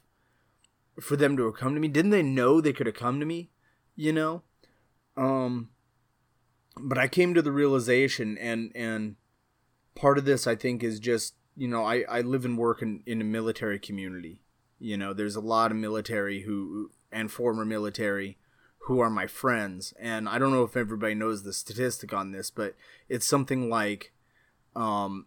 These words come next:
you know, twenty-two veterans, you know, a day,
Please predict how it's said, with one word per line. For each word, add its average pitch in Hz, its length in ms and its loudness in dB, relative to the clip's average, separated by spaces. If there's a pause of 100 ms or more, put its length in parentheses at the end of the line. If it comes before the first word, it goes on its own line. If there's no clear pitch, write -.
(600)
you 120 160 -4
know, 104 260 -6 (500)
twenty-two 139 720 0
veterans, 110 720 -4 (180)
you 120 200 -6
know, 101 160 -4
a 101 40 -6
day, 101 540 -4